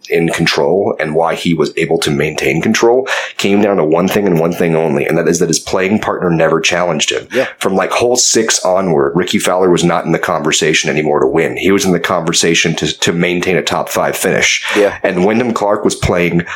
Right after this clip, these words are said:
Speaker 1: completely free the whole entire day. There was no challenger. There really
Speaker 2: If he
Speaker 1: was no
Speaker 2: was,
Speaker 1: challenger.
Speaker 2: if he was playing with Rory in that final round, it might have been a different conversation we're having right now. You know, 'cause, you know, Rory wasn't putting well, but Rory, you know, played a lot better tee to green than Ricky did.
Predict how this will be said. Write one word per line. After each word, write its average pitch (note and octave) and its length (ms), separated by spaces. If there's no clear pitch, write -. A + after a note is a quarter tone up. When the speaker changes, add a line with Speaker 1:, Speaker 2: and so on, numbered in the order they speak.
Speaker 1:
completely F#2 500
free A2 280
the E2+ 120
whole F2+ 220
entire F#2 360
day. - 380
There G#2+ 160
was B2 140
no A#2 200
challenger. - 680
There A2 100
really B2+ 180
Speaker 2:
If B2 60
he G#2+ 40
Speaker 1:
was A2+ 160
no F#2+ 80
Speaker 2:
was, F#2 80
Speaker 1:
challenger. G2+ 480
Speaker 2:
if - 180
he A#2+ 100
was A2+ 160
playing G2+ 320
with F2+ 160
Rory F#2+ 360
in G#2 120
that A2 160
final A#2+ 260
round, B2+ 180
it F#2 80
might F#2 200
have F2+ 80
been F#2 100
a E2+ 40
different E2+ 340
conversation F2+ 540
we're D#2+ 120
having - 200
right C#2 160
now. D2+ 200
You F2+ 120
know, G2+ 180
'cause, - 320
you - 140
know, D3 80
Rory C3+ 360
wasn't C#3 280
putting D3 240
well, F#2 240
but G2 280
Rory, G2+ 340
you A2 100
know, D#2+ 200
played G2+ 220
a F#2 100
lot F#2 320
better F#2+ 380
tee G2 220
to F#2+ 60
green G2 300
than F2 220
Ricky G#2 240
did. D#2+ 220